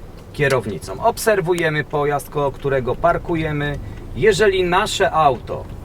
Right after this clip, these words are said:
osiąga linię równoległą z tym autem, prostujemy koła, podjeżdżamy,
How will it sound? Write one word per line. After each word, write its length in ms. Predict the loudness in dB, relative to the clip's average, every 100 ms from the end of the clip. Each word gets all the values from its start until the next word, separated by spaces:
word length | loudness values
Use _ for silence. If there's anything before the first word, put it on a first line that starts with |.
| -14 -10 -10 -10 -12 -14 -16 -6 0
osiąga 540 | 2 4 2 4 0
linię 320 | 0 0 2
równoległą 680 | 2 2 2 2 2 2 0
z 80 | -2
tym 180 | -4 -2
autem, 460 | -2 -2 0 -2 -2
prostujemy 800 | 2 2 2 -2 -2 0 -2 -4
koła, 520 | 0 2 2 0 -2 -8 -14 -18 -18 -18 -18 -18 -18 -18 -16 -16 -18 -18 -18 -18 -18 -18 -18 -16 -16 -16 -16 -16 -16 -8 0
podjeżdżamy, 1000 | 0 4 2 2 2 2 2 0 -2